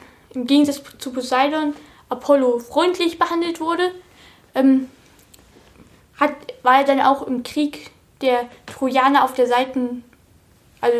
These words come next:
beim Trojanischen Krieg auf der Seite der Trojaner. Und er hat auch, ähm, die Pest im griechischen Lager ausgelöst, als eine To-, als die Tochter eines seiner Pri-, einer seiner Priester, ähm, ja, entführt wurde.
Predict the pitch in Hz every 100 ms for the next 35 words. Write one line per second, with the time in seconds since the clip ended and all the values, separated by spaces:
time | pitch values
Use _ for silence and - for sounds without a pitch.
0 | 233 - 233 247 247 247 254 277 269 254
1 | 240 240 254 247 - 233 220 214 208 -
2 | _ _ _ _ _ _ _ _ _ _
3 | _ _ _ _ - 339 359 285 285 320
4 | - 262 277 269 - 254 247 233 233 -
5 | 311 320 277 - 311 311 302 269 269 294
6 | 285 285 294 277 294 294 - - - 247
7 | 247 - - _ _ _ _ _ _ _
8 | _ 254 254 254 - 302 311 294 - 254
9 | 254 247 302 330 330 330 262 262 262 247
10 | 233 - 294 294 - 262 262 240 233 -
11 | 294 294 - 277 277 - - _ 247 240
12 | 233 - 247 220 220 240 247 302 294 226
13 | 214